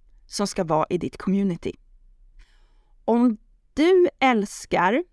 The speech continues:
att lära ut hur man med hjälp av yin-yoga och stillsamhet och vila kan minska på stress och bygga på energireserverna,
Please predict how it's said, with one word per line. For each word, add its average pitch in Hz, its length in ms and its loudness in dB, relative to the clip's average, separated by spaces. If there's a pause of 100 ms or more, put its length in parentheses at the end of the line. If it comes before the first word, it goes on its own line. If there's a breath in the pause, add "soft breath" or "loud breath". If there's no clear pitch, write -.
(760)
att - 140 -6
lära 208 380 0
ut 240 540 -2
hur 208 80 -2
man 196 200 2
med 214 100 2
hjälp 208 280 0
av 196 160 0
yin-yoga 226 1300 0
och 185 160 -4
stillsamhet 254 1600 -2
och 208 300 0
vila 254 840 2 (920)
kan 202 200 0
minska 190 380 -2
på - 160 -6
stress - 680 -4
och 170 80 -2
bygga 185 280 -2
på 226 260 -2
energireserverna, 196 1040 -2